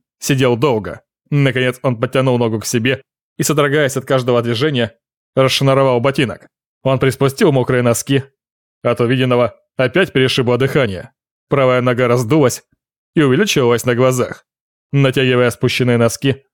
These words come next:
он чуть не вскрикнул от боли. Потом, сцепив зубы, затолкал ногу обратно в ботинок, пока она еще больше не распухла. Подполз к дереву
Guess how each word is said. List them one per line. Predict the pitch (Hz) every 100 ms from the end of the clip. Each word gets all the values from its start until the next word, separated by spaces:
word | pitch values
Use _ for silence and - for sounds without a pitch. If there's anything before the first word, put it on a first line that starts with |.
| _ _ -
он | 156
чуть | 151 143
не | 143
вскрикнул | 185 202 131 123
от | 131
боли. | 139 104 - _ _ -
Потом, | 131 127
сцепив | 117 131 117 120
зубы, | 110 156 127 - _ _ -
затолкал | 135 135 123 135
ногу | 131 127 131
обратно | 127 131 127
в |
ботинок, | 123 135 135 104 _ _ _ _
пока | 143 143
она | 139 131
еще | - 120
больше | 180 -
не | 123
распухла. | 117 127 - 131 104 - _ _ _ _ _ _
Подполз | 139 131 147 123 113
к | 117
дереву | 147 135 120